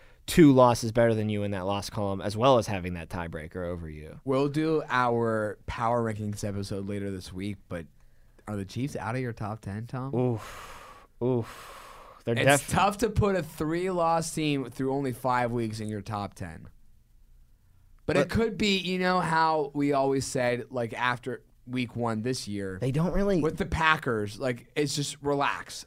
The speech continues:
Speaker 2: Like, we're not gonna
Speaker 1: Yeah.
Speaker 2: impress you in, in September, which is odd because that's where,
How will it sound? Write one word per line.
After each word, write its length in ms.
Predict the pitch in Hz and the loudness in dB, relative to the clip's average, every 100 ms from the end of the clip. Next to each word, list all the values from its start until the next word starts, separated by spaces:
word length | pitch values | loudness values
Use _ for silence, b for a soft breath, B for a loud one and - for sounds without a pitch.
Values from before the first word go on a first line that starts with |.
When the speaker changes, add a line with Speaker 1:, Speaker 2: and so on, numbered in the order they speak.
| - | -6
Speaker 2:
Like, 260 | 127 120 139 | -6 -6 -4
we're 140 | 147 | 0
not 220 | 160 175 | 2 0
gonna 240 | 190 185 180 | 0 0 2
Speaker 1:
Yeah. 280 | 120 98 90 | 0 0 -2
Speaker 2:
impress 580 | 139 143 156 151 151 | -2 0 0 0 -2
you 320 | 147 147 143 143 | 0 2 2 2
in, 260 | 139 131 | 0 -2
in 160 | 131 131 | -4 -4
September, 480 | 131 120 143 127 120 | -4 -4 -4 -2 -2
which 180 | 123 131 | -2 -2
is 120 | 143 - | -4 -2
odd 380 | 170 208 208 160 | 0 2 2 0
because 540 | 139 139 143 135 120 - b b b | -2 -2 0 0 -2 -8 b b b
that's 240 | 139 156 | -2 -2
where, 380 | 151 156 180 185 | -2 -2 0 -2